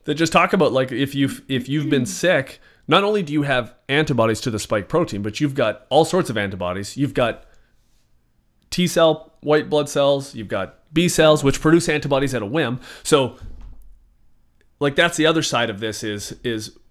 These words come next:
Speaker 1: antibodies come and go. It, it, like, after you get sick, you're gonna have high levels of antibodies, but then you don't need 'em sticking around.
Speaker 2: Right.
Speaker 1: They don't, you don't need to have, in this article, it talks about, oh,
Speaker 2: Which
Speaker 1: here.
Speaker 2: is why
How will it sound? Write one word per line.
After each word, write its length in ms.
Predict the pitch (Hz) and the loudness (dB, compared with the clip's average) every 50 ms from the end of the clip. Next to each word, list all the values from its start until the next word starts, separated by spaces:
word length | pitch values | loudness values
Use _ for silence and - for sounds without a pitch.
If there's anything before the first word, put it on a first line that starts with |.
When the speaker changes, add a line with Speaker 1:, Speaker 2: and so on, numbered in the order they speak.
| _ _ _ | _ _ _
Speaker 1:
antibodies 640 | 131 139 170 190 208 185 170 147 131 120 120 - | -2 -2 0 0 0 0 0 2 2 0 -2 -4
come 360 | - - _ - - 139 143 | -10 -14 _ -4 -2 0 0
and 140 | 135 113 107 | 0 -2 -2
go. 340 | 104 123 139 127 95 95 101 | -4 -2 -2 -2 -2 -4 -6
It, 140 | 104 85 76 | -8 -8 -8
it, 180 | 110 117 - | -10 -10 -6
like, 240 | - 120 117 107 - - - - - _ _ _ _ - | -4 -4 -4 -4 -6 -14 -20 -20 -20 _ _ _ _ -2
after 300 | 170 196 208 - - 175 | -2 -2 -2 -4 -8 -8
you 180 | 165 165 156 | -4 -4 -4
get 200 | 131 123 101 92 | -4 -6 -10 -10
sick, 280 | - - 180 180 123 - | -10 -8 -8 -8 -8 -6
you're 120 | 131 135 127 | -8 -6 -6
gonna 160 | 139 135 123 | -4 -4 -4
have 120 | 120 110 | -4 -6
high 200 | 107 117 131 135 | -2 0 0 0
levels 280 | 131 131 131 120 120 104 | 0 -2 -4 -4 -6 -8
of 80 | 104 | -6
antibodies, 520 | 107 120 147 165 143 107 101 92 98 107 101 | -4 -4 -4 -4 -4 -8 -8 -10 -10 -10 -8
but 160 | 98 123 120 | -8 -4 -2
then 160 | 139 156 175 | 0 0 0
you 100 | 170 165 | 0 0
don't 220 | 160 165 165 143 135 | 0 0 0 0 0
need 160 | 143 151 147 | -2 -2 -2
'em 100 | 139 123 | -2 -4
sticking 320 | - - - 135 135 123 | -6 -6 -6 -6 -4 -6
around. 380 | 110 110 135 175 151 107 - - - - - _ - - _ - | -6 -6 -8 -8 -10 -12 -16 -20 -20 -20 -20 _ -20 -20 _ -14
Speaker 2:
Right. 280 | 226 208 208 220 - - - - - - - - - | -10 -10 -10 -10 -14 -20 -20 -20 -20 -20 -20 -8 -4
Speaker 1:
They 100 | 131 135 | -2 0
don't, 180 | 156 156 - - - _ - _ _ _ | 0 0 -2 -6 -20 _ -20 _ _ _
you 80 | - 131 | -2 0
don't 160 | 156 180 160 | 0 2 2
need 120 | 160 190 190 | 2 0 0
to 40 | 156 | 0
have, 220 | 139 131 107 - - - - - - | 0 -2 -2 -4 -10 -20 -20 0 2
in 120 | 160 180 | 2 4
this 160 | 185 160 143 - | 4 2 2 2
article, 340 | 156 170 165 160 151 123 | 2 2 2 0 -2 -2
it 60 | 110 90 | -2 0
talks 260 | 143 127 127 123 - 131 | 2 2 2 2 0 -2
about, 300 | 113 110 110 110 101 - - - - - | 2 4 4 4 2 0 -4 -6 -6 2
oh, 80 | - 123 | 4 4
Speaker 2:
Which 100 | 120 104 | 6 6
Speaker 1:
here. 120 | 131 127 | 4 2
Speaker 2:
is 120 | 113 - - | 2 0 -6
why 400 | - 233 233 226 226 226 220 | -8 -6 -4 -4 -4 -6 -8